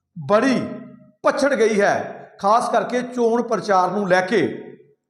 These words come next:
ਪਹਿਲਾਂ ਤਾਂ ਇਹ ਵੀ ਦੱਸਿਆ ਜਾ ਰਿਹਾ ਸੀ ਕਿ ਹੋ ਸਕਦਾ ਹੈ ਕਿ ਭਾਰਤੀ ਜਨਤਾ ਪਾਰਟੀ ਨੂੰ ਇਹ ਖਬਰ ਹੋਵੇ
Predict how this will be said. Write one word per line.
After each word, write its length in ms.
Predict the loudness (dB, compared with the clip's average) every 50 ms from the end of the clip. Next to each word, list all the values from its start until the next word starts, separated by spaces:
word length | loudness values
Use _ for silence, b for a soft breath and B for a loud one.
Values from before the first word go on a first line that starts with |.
| _ _ _ _ _ _ _ _ _ _
ਪਹਿਲਾਂ 260 | 0 0 2 2 2
ਤਾਂ 100 | 2 2
ਇਹ 120 | 2 2 2
ਵੀ 100 | 0 -2
ਦੱਸਿਆ 280 | -2 -2 0 0 -2
ਜਾ 220 | 0 2 0 2 2
ਰਿਹਾ 120 | 2 0
ਸੀ 140 | 0 -2 -6
ਕਿ 120 | -2 -2
ਹੋ 260 | -2 0 2 0 0 0
ਸਕਦਾ 300 | 0 -2 -2 0 0 0
ਹੈ 80 | 0
ਕਿ 120 | -2 -4 -6
ਭਾਰਤੀ 360 | -4 -4 -6 -6 -6 -10 -4
ਜਨਤਾ 320 | -4 -4 -4 0 -2 -2
ਪਾਰਟੀ 300 | 0 0 -2 -2 -2 -4
ਨੂੰ 100 | -6 -6
ਇਹ 80 | -6 -6
ਖਬਰ 260 | -4 -4 -2 -2 -2
ਹੋਵੇ 300 | -4 -2 0 2 2